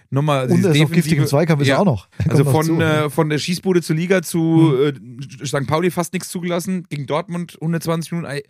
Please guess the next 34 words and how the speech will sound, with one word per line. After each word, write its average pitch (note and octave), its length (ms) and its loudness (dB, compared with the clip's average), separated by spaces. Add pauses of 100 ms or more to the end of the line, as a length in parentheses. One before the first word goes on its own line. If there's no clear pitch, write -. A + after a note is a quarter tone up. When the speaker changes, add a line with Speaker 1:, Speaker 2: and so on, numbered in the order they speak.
(200)
Speaker 1:
fast - 300 -4
nichts D#3+ 160 -6
zugelassen. E3 500 -4 (440)
Also A#2+ 100 -6
das E3+ 160 0
macht F#3 180 -4
mir D#3 120 0
Mut F3+ 400 0
Speaker 2:
Mhm. D#3+ 180 4
Speaker 1:
für D3+ 80 -2
die C#3+ 80 0
kommenden D3+ 420 -2
Wochen, G#3 380 -2 (200)
ja, D3 140 -4
dass D3 160 -4
die C#3 120 -6
Eintracht C#3+ 360 -8
die, C3+ 160 -4
die, B2+ 240 -6
die C3+ 220 -10
defensive C#3+ 460 -4
Stabilität B2+ 460 -4
wieder D#3+ 140 -4
gefunden D3+ 380 -6
hat. D#3 80 -4 (360)
Ja, E3+ 200 -2
es D#3 160 -4
mag D#3+ 240 -2
über D#3+ 240 -2
die D3+ 100 -4
Dreier-Fünfer-Kette F3+ 720 -2
kommen G#3 280 -2
Speaker 2:
Mhm. C#3 60 2
Speaker 1:
oder, C#3 240 0